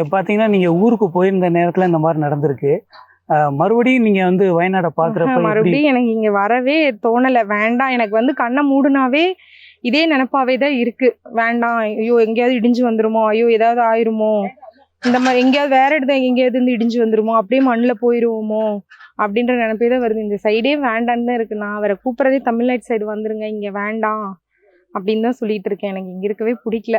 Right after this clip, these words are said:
Speaker 2: எவ்வளவு தூரம் பிடிச்சி நல்லா இது பண்ணி இங்க வந்தனோ, இப்ப அந்த அளவுக்கு எனக்கு கொஞ்சம் கூட பிடிக்கல. ஐயோ வேண்டாம்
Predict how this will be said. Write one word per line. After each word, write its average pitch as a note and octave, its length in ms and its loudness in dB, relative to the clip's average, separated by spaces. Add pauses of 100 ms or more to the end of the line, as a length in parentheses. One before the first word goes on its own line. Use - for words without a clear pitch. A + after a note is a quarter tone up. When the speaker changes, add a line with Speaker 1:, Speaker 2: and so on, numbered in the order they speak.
(120)
Speaker 2:
எவ்வளவு G3+ 380 -2
தூரம் C4+ 240 0
பிடிச்சி C4 380 -2 (300)
நல்லா A3 340 -2
இது A#3 220 -2
பண்ணி A#3+ 240 -2
இங்க B3 160 0
வந்தனோ, A3 420 0 (600)
இப்ப - 200 -8
அந்த G3+ 220 -2
அளவுக்கு C4 260 0
எனக்கு G#3 220 -2
கொஞ்சம் G#3+ 240 -2
கூட C4+ 140 -2
பிடிக்கல. A3+ 360 -2 (320)
ஐயோ G#3+ 280 -2
வேண்டாம் G#3+ 500 -6